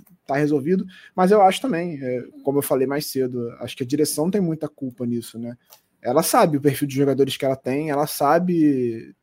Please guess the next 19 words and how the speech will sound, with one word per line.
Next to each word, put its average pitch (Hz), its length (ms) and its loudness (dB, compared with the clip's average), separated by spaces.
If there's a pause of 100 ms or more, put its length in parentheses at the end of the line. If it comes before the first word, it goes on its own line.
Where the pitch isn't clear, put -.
(180)
tudo. 123 400 0 (140)
Eles 123 160 -8
têm 151 120 -2
muita, 170 300 -2
muito 156 220 -4
acesso 202 240 -4
à - 20 0
informação, 196 400 -2
muito 226 180 -2
mais 202 180 2
do 240 60 -4
que 240 100 0
a 277 40 4
gente. 202 300 0 (340)
A 120 80 -8
gente, 180 400 0 (120)
quando 170 260 6
comenta 151 420 2
depois, 151 560 4